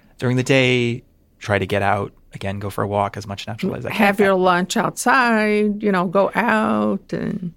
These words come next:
Speaker 1: Are there any other sort of low-hanging fruits that you recommend to people that they can bake into their everyday without having to think about every time?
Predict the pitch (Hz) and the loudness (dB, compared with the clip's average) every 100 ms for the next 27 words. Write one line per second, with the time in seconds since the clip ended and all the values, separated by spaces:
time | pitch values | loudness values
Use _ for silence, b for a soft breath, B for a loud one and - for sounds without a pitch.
0 | - 127 127 147 135 120 113 - 110 101 | 0 2 4 2 2 2 0 0 2 0
1 | 113 101 107 107 110 104 - 107 101 - | -2 0 0 0 -2 -2 -2 0 0 -2
2 | - - 104 95 - 139 113 110 107 110 | -4 -2 0 -2 -2 -2 -2 -2 -2 -2
3 | - - - - - 117 - 110 - 104 | -6 -6 -4 -6 -4 -6 -4 -2 0 0
4 | - 104 104 107 107 110 - - 104 104 | 0 -2 -2 -2 -2 -2 -4 -2 0 0
5 | 101 104 104 107 104 92 113 107 107 - | 0 0 2 2 2 0 -2 -2 -4 -2
6 | - - b b - - 131 117 101 95 | -2 -6 b b -16 -2 2 2 2 0
7 | - - - 120 | -4 -6 -6 -8